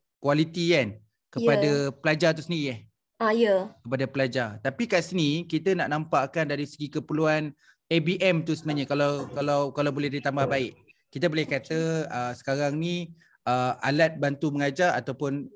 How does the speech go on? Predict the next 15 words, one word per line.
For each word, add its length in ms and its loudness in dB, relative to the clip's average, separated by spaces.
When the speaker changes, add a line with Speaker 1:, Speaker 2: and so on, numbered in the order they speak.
Speaker 1:
kita 180 -6
panggil, 180 2
boleh 220 2
panggil, 260 2
boleh 240 0
panggil 260 4
be-, 380 -2
pedagogi 580 0
ke 140 -4
kita 160 -10
boleh 160 -4
panggil 240 -2
A 80 -2
B 100 -2
M? 220 -2